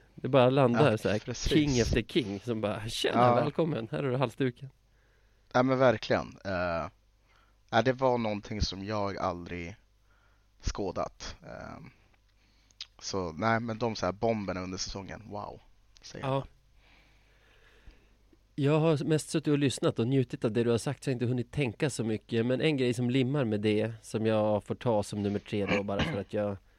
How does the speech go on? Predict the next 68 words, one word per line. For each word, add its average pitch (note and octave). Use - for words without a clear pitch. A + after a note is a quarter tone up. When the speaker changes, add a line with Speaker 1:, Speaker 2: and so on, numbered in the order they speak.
Speaker 1:
vill, C#3
om A#2+
jag B2
har A#2+
bommat B2
något, -
eller B2+
om C#3
vi A#2
har A2
bommat G#2+
något, G#2+
så -
är -
det G#2+
ju G2+
Sebbes G#2
fel, G#2
för G#2+
det G#2+
är G#2
han G#2+
som G2+
har -
haft -
tid -
att G2+
sitta -
och -
tänka G#2
på -
det G2
här. G#2
Speaker 2:
<laughs> -
Speaker 1:
Men A#2
Speaker 2:
Kanske A2+
kunde B2
ha G#2+
varit G#2+
schysst -
och -
faktiskt F#2
skicka A#2
det G2+
här E2+
till E2+
dig D#2
innan, G2
men G2+
nu G#2
Speaker 1:
Ja, -
men F4
jag C4+
gillar G#3+
att D3
vi D3
Speaker 2:
nu D3+
Speaker 1:
inte C#3+
vet C3
vad A#2+
den A2+
andra A2+
ska G#2
säga. G#2
Jag G3+
tycker -
det G#2
är A#2+